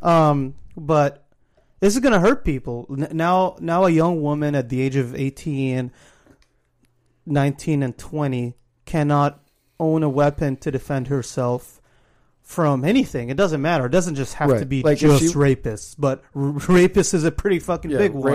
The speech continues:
Speaker 2: rapists, murderers, robbers, whatever.
Speaker 1: All of it.
Speaker 2: Right.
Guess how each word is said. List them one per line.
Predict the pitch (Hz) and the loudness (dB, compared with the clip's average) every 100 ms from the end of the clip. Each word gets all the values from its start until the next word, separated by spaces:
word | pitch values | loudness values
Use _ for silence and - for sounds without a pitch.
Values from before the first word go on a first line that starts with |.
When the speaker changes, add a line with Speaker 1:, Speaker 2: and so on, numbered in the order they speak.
| 135 | 0
Speaker 2:
rapists, | 139 - | -2 -6
murderers, | 117 127 127 123 101 | -6 -4 -2 -4 -4
robbers, | 123 123 117 113 | -2 -2 -4 -6
whatever. | 117 110 92 | -6 -6 -6
Speaker 1:
All | 226 302 | 0 2
of | 180 123 | 0 -2
it. | 120 - | -10 -4
Speaker 2:
Right. | 131 87 | -4 -4